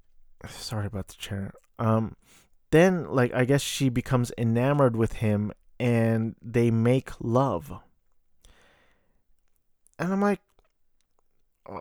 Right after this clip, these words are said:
I, I, I really didn't understand that scene because she was uncomfortable, she was scared, she was nervous, and I feel like she should have left after that scene, but instead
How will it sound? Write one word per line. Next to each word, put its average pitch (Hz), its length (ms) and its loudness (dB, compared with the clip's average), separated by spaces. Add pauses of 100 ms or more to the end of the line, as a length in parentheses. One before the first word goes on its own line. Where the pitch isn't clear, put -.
I, - 200 -8
I, 165 200 -2
I - 160 -2
really 202 300 2
didn't 147 180 0
understand 127 440 0
that 127 120 2
scene 123 180 -2
because 117 500 0 (960)
she - 220 -2
was 127 160 2
uncomfortable, 151 680 0
she - 160 -4
was 110 100 -4
scared, 127 460 4
she - 120 -2
was 101 140 0
nervous, 117 640 0 (800)
and 120 160 -2
I 131 120 0
feel 185 220 -2
like 165 160 2
she - 200 -6
should 151 200 -2
have 107 180 0
left 127 460 0
after 107 280 -4
that 101 200 -4
scene, 107 220 -4
but 98 160 -4
instead 131 640 2